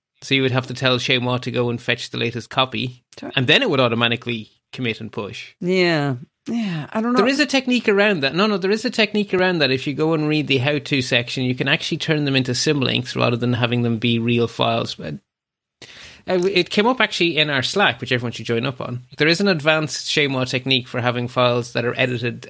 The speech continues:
Speaker 1: external to Chez Moi.
Speaker 2: Hmm.
Speaker 1: Um, so that is actually one of the things covered in Chez Moi's excellent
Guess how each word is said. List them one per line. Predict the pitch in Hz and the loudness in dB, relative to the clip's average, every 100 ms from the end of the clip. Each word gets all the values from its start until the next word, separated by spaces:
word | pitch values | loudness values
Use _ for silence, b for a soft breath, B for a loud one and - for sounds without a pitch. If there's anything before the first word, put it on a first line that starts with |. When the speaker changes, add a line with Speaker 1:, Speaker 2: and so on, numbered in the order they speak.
| - | -12
Speaker 1:
external | 127 - - 131 123 117 110 - | -12 -10 -4 0 0 -2 -6 -12
to | - 135 120 117 113 110 _ - | -6 0 0 0 -2 -6 _ -16
Chez | 120 123 | -2 0
Moi. | 113 107 104 - _ _ _ _ _ | 0 -4 -8 -14 _ _ _ _ _
Speaker 2:
Hmm. | 170 127 123 _ _ _ _ _ - | -2 -2 -4 _ _ _ _ _ -8
Speaker 1:
Um, | 120 117 117 117 120 117 196 80 | -4 -2 -2 -2 -6 -8 -12 -8
so | - 135 | -2 0
that | 131 | 2
is | 139 | 2
actually | 139 131 143 | 2 0 0
one | 135 | 2
of | 127 | 2
the | |
things | 127 127 123 | 2 0 -2
covered | - 160 127 123 120 | -2 0 2 0 -2
in | - 127 123 123 123 | -2 0 2 2 0
Chez | - 131 | 0 0
Moi's | 120 120 117 | 0 -2 -4
excellent | - 143 151 - 135 113 - - | -4 -4 -4 -2 -2 -2 -6 -12